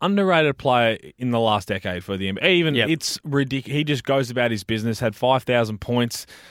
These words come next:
Speaker 1: uh,
Speaker 2: If you
Speaker 1: eclipsed
Speaker 2: go
Speaker 1: that.
Speaker 2: and, if you go and have a look at the all-time stats leaders
Speaker 1: Mm.
Speaker 2: for the Adelaide thirty-sixers, his name's in just about every category.
Speaker 1: And that's you. And I grew up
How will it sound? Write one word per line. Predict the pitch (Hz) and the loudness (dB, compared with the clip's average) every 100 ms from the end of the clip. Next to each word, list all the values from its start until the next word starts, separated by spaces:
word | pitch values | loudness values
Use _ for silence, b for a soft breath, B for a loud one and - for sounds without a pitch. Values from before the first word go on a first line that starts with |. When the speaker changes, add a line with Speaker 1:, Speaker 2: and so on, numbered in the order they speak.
| B | B
Speaker 1:
uh, | 110 110 110 | 2 4 4
Speaker 2:
If | |
you | 107 | 2
Speaker 1:
eclipsed | 135 139 | 0 4
Speaker 2:
go | 180 | 4
Speaker 1:
that. | 226 | 4
Speaker 2:
and, | 151 | 2
if | 156 | -2
you | 160 | 0
go | 170 190 | 2 2
and | 190 | 2
have | 165 | 2
a | |
look | 160 156 | 0 0
at | 127 | 0
the | 143 | 2
all-time | 139 - 143 127 | 0 0 -2 0
stats | 120 - 127 - | 0 0 0 -2
leaders | 123 127 127 107 95 | 2 2 4 2 2
Speaker 1:
Mm. | 143 110 | 0 2
Speaker 2:
for | 117 | 2
the | 120 120 | 2 2
Adelaide | 123 120 110 | 4 2 2
thirty-sixers, | 123 113 - 127 - 95 95 | 0 -2 -2 -6 -6 -6 -4
his | 131 | 0
name's | 135 156 165 160 | 4 4 4 2
in | 143 123 | 0 -2
just | 127 127 | -4 0
about | 120 113 | 0 2
every | 104 98 | -2 -4
category. | 98 95 95 | -4 -4 0
Speaker 1:
And | 226 | 2
that's | 233 - - | 2 0 0
you. | 175 | 0
And | 170 190 | 2 2
I | 240 | 2
grew | 233 | 2
up | 196 | 2